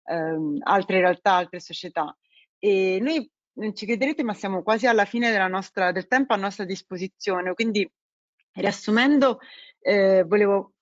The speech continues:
ricordare anche appunto questo, i punti emersi in quest'ultimo, abbiamo detto quindi,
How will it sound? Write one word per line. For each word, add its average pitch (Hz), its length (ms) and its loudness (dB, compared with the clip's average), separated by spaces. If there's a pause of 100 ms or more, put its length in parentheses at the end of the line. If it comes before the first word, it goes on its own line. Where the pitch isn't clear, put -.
(340)
ricordare 190 600 -2
anche 202 180 -4
appunto 202 320 -8
questo, 190 560 0 (140)
i 180 360 -10
punti 226 340 0
emersi 233 540 0
in 196 200 -6
quest'ultimo, 196 840 -8
abbiamo 180 240 -4
detto 190 260 -6
quindi, 185 480 -6